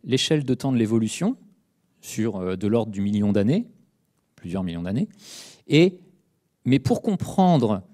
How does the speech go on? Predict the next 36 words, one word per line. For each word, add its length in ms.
euh, 60
l'év-, 280
cette 220
évolution, 540
il 120
faut 180
faire 240
intervenir, 760
euh, 240
le 140
fait 260
que 140
les 200
mammifères 520
conser-, 480
conservent 680
une 140
organisation 640
de 40
mouvement 300
dans 80
le 60
plan 160
sagittal. 640
Et 80
ça, 260
c'est 220
l'échelle 320
de 100
mouvement 560
des 200
animaux, 500
et 100
de 60
la 60
seconde. 440